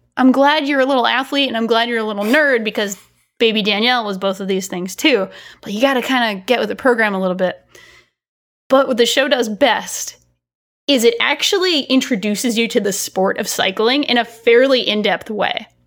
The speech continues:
They talk, they give, like, a scientific description of what drafting is, and it's a huge plot point in an early episode.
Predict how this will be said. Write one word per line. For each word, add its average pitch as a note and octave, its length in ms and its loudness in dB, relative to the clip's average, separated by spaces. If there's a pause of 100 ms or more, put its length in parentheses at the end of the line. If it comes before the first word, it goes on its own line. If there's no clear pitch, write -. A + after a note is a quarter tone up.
(600)
They A3+ 100 2
talk, G#3+ 460 2
they B3+ 120 2
give, C#4 220 2
like, D4+ 160 0
a A3+ 80 -4
scientific C4+ 1000 -2
description A#3 640 0
of G3+ 140 -4
what F#3+ 160 0
drafting G3+ 580 -2
is, F3 240 -4
and G3+ 100 -2
it's G3 140 -4
a G3+ 40 0
huge G3+ 340 0
plot - 320 0
point F3+ 260 0
in F#3 80 -4
an F3+ 100 -4
early F3+ 300 -2
episode. F3 460 -6